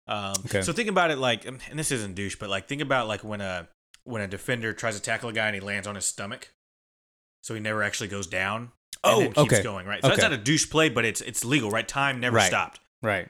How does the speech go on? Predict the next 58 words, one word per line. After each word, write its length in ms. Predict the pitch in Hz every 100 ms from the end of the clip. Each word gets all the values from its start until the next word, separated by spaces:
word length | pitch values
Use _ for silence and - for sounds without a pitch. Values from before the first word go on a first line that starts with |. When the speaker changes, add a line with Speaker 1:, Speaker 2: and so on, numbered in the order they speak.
| -
Speaker 1:
Right. 160 | 101 98
There's 120 | 104
no 100 | 117
whistle. 380 | 117 101 87 - _ _ _ _ _ _ -
So 100 | 110
just 120 | 113
think 120 | 120
about 160 | 101 90
that 140 | 90
from 120 | 85
a 40 | 85
time 200 | 101 87
Speaker 2:
Yeah, 340 | 113 117 120 117
Speaker 1:
perspective, 0 |
right? 40 | 120
Speaker 2:
very 200 | 123 117
technical. 680 | - 135 117 117 - 113 107
Like, 280 | 101 92
"Hey, 220 | 92 113 156
Speaker 1:
Yeah. 40 |
Speaker 2:
fu-, 160 | - 123 -
we're 180 | 127 127
just 180 | 135
trying 160 | - 151
to 60 | 143
win." 340 | 143 220 240
That's 200 | 202 202
what, 220 | 233 202 202
you 160 | 208
know. 120 | 143 107
Speaker 1:
Yeah. 80 | 107 - -
Speaker 2:
Ugh, 460 | 156 339 302 180
okay, 180 | 220 135
I 80 | 123
Speaker 1:
So 60 | 143
Speaker 2:
don't 120 | 113
like 180 | 117 -
that. 100 | 110
That's 160 | 131
even 160 | 117 98
worse. 160 | 147 143
Speaker 1:
So, 320 | 127 - - 311
Speaker 2:
<laughs> 140 | - -
Speaker 1:
so 140 | 143
he 140 | 151
was 120 | 202 139
just, 240 | 139 -
you 80 | 147
know, 100 | 123
and 100 | 110
he 80 | 143
was 100 | 120
just 140 | 107
baiting, 300 | 104 127 120
baiting, 240 | 120 120 113
baiting. 240 | 117 113
And 160 | 113 107
so, 380 | 123 110 104